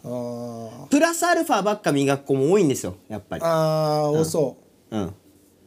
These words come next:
Speaker 2: 技法ばっか、
Speaker 1: うん。
Speaker 2: 目がいっちゃって。
Speaker 1: うんうん。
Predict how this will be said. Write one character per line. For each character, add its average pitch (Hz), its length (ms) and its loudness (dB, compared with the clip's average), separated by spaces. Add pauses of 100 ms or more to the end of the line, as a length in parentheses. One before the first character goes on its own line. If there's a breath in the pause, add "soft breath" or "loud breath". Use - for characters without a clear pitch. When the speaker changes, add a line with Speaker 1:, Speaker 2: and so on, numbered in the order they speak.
(160)
Speaker 2:
技 175 220 4
法 294 280 2
ば 269 120 2
っ 269 120 -12
か、 - 240 -8 (160)
Speaker 1:
う 165 100 -6
ん。 143 260 0 (180)
Speaker 2:
目 139 180 2
が 113 60 -2
い 98 80 -2
っ 92 60 -12
ち - 100 -12
ゃ - 20 -10
っ - 60 -20
て。 - 260 -12
Speaker 1:
う 135 80 -8
ん 117 220 -8
う 120 100 -6
ん。 151 140 -12